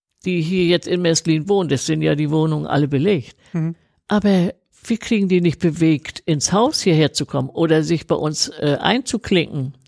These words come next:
Speaker 1: im Verein. Schwierig.
Speaker 2: Weil
Speaker 1: Warum?
Speaker 2: der, weil der Bezug fehlt oder weil die
Speaker 1: Total.
Speaker 2: Hm.
Speaker 1: Die Bindung fehlt, der Bezug und die versuchen auch gar nicht.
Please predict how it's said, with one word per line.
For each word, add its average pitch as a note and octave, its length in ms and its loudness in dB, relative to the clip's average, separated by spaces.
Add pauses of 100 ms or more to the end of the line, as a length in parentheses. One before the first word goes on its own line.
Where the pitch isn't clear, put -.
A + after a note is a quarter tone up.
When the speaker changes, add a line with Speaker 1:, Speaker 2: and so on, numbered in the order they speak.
(140)
Speaker 1:
im D3 200 -2
Verein. D3+ 500 -2 (1700)
Schwierig. F#3 640 -2
Speaker 2:
Weil E3 120 4
Speaker 1:
Warum? G#3+ 320 2
Speaker 2:
der, - 60 -20 (140)
weil D3+ 100 2
der D3 80 2
Bezug D3+ 360 -4
fehlt G3+ 280 0
oder D#3 180 -2
weil D3+ 140 2
die D#3 60 0
Speaker 1:
Total. D3 460 2
Speaker 2:
Hm. D#3 260 0 (360)
Speaker 1:
Die G#3+ 80 0
Bindung C4 420 0
fehlt, C#4+ 480 0
der A3 120 0
Bezug A3 480 -2
und A#3 160 0
die A3+ 80 0
versuchen A3+ 480 -2
auch - 260 -6
gar A2+ 220 -4
nicht. A#2+ 200 -8